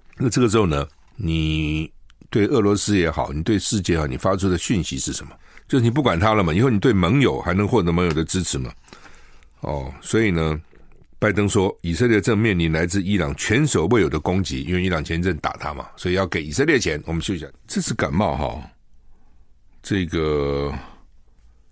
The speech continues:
是很麻烦哈。这是说好了，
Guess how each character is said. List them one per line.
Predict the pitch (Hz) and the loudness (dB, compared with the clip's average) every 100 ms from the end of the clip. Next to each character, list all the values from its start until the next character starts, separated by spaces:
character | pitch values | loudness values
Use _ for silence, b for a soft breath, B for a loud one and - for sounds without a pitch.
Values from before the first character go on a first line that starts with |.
| - - - | -20 -20 -16
是 | - 87 | -10 -6
很 | 85 | -2
麻 | 76 90 | 0 0
烦 | 80 60 | -2 -4
哈。 | 73 67 71 | -6 -6 -2
这 | 117 | -2
是 | |
说 | 107 117 113 - - | 2 2 0 -2 -10
好 | - 107 | -2 2
了， | 110 | 2